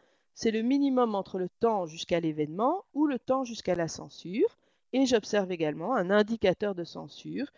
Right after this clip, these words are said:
qui va me dire si, oui ou non, le patient a eu l'événement ou a été censuré.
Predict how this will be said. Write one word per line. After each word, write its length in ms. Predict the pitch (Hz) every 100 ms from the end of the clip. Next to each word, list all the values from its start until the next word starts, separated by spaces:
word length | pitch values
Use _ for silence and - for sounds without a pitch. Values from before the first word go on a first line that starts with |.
| _ _ _
qui 140 | 240
va 140 | 220 208
me 160 | 175
dire 340 | 151 156 202 -
si, 320 | - 202 220 _ _
oui 280 | 185 214 -
ou 160 | 196 180
non, 260 | 165 160 220 _ -
le 100 | 196
patient 420 | 190 165 - 208
a 100 | 180
eu 100 | 170
l'événement 640 | 165 156 156 160 160 202 _
ou 160 | - 175
a 60 | 165
été 340 | - - 170 _
censuré. 560 | - 143 139 - 139